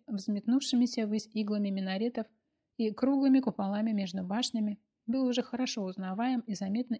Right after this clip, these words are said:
изменил облик Стамбула, бывшего Константинополя. Синан доказал, что способен строить не хуже тех,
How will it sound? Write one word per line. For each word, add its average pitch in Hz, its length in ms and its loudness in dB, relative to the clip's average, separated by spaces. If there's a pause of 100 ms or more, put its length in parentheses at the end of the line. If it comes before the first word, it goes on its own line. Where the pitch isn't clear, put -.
изменил 254 400 2
облик 202 300 -6
Стамбула, 190 520 -6 (500)
бывшего 254 460 2
Константинополя. 196 920 -8 (880)
Синан 247 480 2
доказал, 240 600 0 (380)
что - 200 -8
способен 277 480 -2
строить 226 400 -4
не 214 80 -2
хуже 196 320 -6
тех, - 380 -8